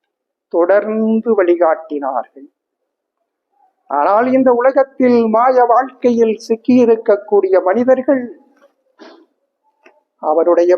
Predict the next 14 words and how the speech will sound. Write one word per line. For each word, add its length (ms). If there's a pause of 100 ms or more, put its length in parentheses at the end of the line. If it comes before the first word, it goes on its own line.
(100)
பாதையை 560 (1000)
கடைப்பிடிப்பதற்கான 1400 (1040)
கருணை 400
இல்லாதவர்களாக 960 (460)
இருந்துவிட்டதனுடைய 1080
விளைவு, 460 (1000)
அவரே 400 (160)
இந்த 280
உலகத்தில் 680 (100)
வேதனை 500
தெரிவிக்க 600
வேண்டிய 420
சூழல் 540
ஏற்பட்டது. 680